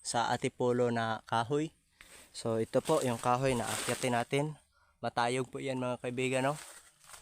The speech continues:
Yan po, sobrang tayog. Nandun po sa pinakadulo pa.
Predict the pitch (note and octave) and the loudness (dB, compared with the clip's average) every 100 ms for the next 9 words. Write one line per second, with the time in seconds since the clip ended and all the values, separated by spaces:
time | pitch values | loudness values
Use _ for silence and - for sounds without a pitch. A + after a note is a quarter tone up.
0 | - - - A2+ C3 C3+ - - C3 B2 | -18 -14 -8 -6 0 -2 -2 -6 -6 -8
1 | A#2 C3+ B2+ C#3 C#3+ - - - - - | -6 -2 0 2 0 -2 -8 -10 -12 -14
2 | - - - - C#3 B2+ B2 D3 - - | -14 -14 -12 -6 -4 -4 -6 -4 -4 -4
3 | D#3 D3 C3+ D3 D3 D3 D3 D3 D#3+ C3+ | -6 -4 -4 -4 -4 -2 -4 -4 -4 -4
4 | - | -10